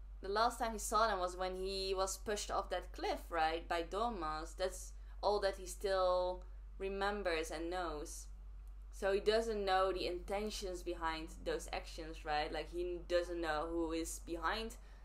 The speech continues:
that act. So he's kind of thinking of the possibility that it was a conspiracy between all three of them, you know, Domas, Hokuro, and the queen,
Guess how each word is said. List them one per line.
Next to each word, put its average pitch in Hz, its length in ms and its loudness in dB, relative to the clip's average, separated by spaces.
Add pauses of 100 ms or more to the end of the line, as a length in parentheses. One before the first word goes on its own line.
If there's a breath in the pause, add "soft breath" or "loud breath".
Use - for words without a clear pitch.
(200 loud breath)
that 156 300 2
act. - 460 -2 (2750 loud breath)
So 180 220 0
he's 185 180 -2
kind 185 340 2
of 190 100 -4 (360)
thinking 180 360 -4
of 165 100 -6
the 175 80 -8
possibility 170 800 -4
that 160 200 0
it 165 140 0
was 170 160 -6
a - 40 -10
conspiracy 190 800 -4
between 170 460 -6
all 170 240 -2
three 330 420 2
of 214 200 0
them, 156 240 -4
you 156 100 -10
know, 151 320 -4
Domas, 151 460 -2 (100)
Hokuro, 156 460 -4 (100)
and 196 180 -6
the 208 60 -6
queen, 202 640 -6